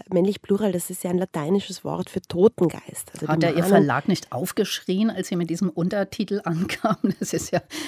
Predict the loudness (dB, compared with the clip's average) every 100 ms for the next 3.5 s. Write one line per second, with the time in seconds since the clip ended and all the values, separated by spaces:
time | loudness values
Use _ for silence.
0 | -6 -8 -4 -2 -2 -4 -10 -14 -14 -12
1 | -10 -6 0 2 4 2 0 -2 -2 -2
2 | -2 -4 -2 0 0 -2 -12 -20 -20 -20
3 | -20 -20 -2 2 2